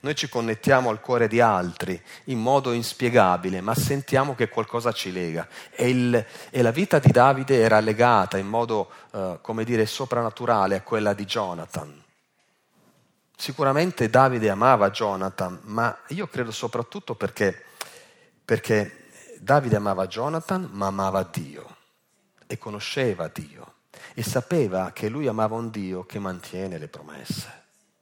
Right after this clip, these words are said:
che quello che dice lo mantiene, mm?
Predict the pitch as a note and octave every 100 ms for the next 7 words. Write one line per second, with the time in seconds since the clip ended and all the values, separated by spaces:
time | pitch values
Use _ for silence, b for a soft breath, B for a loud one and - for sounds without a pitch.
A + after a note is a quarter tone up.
0 | _ B B - A2 - A2 G#2 G#2+ G2
1 | A2 - B2+ A#2 - - G#2 F2 E2 -
2 | G2+ G2 D#2+ - - _ B B B G2
3 | A#2